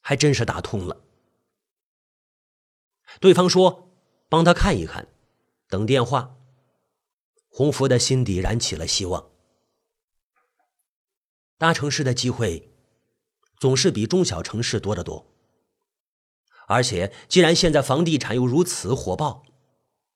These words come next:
想必找份工作不会很难。他要求不高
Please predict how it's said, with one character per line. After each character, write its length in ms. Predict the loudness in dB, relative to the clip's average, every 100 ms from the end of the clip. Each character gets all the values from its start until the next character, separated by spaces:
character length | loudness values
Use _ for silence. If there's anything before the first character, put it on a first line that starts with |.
| _ _
想 180 | -4 -2
必 140 | -2
找 160 | -2 -2
份 180 | -2 -2
工 180 | 0 0
作 160 | -2
不 120 | -4
会 120 | -2 -2
很 240 | -4 -12
难。 220 | -14 -18 _ _ _ _ _ _ _ _ _ _ _ _ _ _ _ _ _ _ _ _
他 140 | -8 -4
要 120 | -4
求 160 | -4
不 160 | -8 -8
高 320 | -8 -12 -14